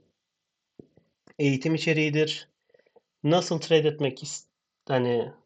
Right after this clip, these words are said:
etmesi gerekiyor bir yatırımcının. Bunu merak eden kişilerin merakını cezbetmek adına, onların ihtiyaç duyduğu bilgileri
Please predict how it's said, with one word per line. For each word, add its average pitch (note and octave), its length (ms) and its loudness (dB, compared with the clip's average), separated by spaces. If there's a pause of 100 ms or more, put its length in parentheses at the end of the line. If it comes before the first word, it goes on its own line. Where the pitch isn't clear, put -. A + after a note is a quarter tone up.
(1300)
etmesi D3 540 2
gerekiyor B2+ 460 0
bir C3+ 60 -2
yatırımcının. A#2+ 680 -4 (220)
Bunu D#3+ 160 2
merak D#3 340 4
eden C3 260 -2
kişilerin E3+ 760 -2 (840)
merakını D3+ 760 2
cezbetmek D#3+ 720 4
adına, B2 400 4 (1200)
onların C#3 420 2
ihtiyaç D3+ 580 -2
duyduğu C#3+ 500 -2
bilgileri C#3 640 -6